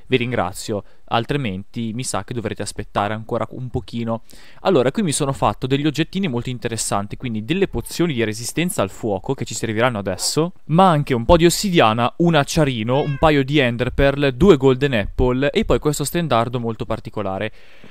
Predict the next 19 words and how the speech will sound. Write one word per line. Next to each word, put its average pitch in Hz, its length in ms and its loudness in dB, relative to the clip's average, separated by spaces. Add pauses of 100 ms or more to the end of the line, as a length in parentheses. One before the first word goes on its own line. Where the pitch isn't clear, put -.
(100)
Allora, 190 380 6
che - 140 -6
cos'è 143 280 4
che 147 80 0
voglio 127 260 2
fare? 110 260 2
Non 156 160 2
sono 175 180 2
diventato 127 420 0
pazzo, 123 560 2
eh, 117 600 0
perché - 240 0
mi 123 80 0
porto 123 200 0
dietro 123 220 -4
stendardi 123 640 0
e 113 40 -2
cose 117 260 -2
bizzarre. 113 680 -2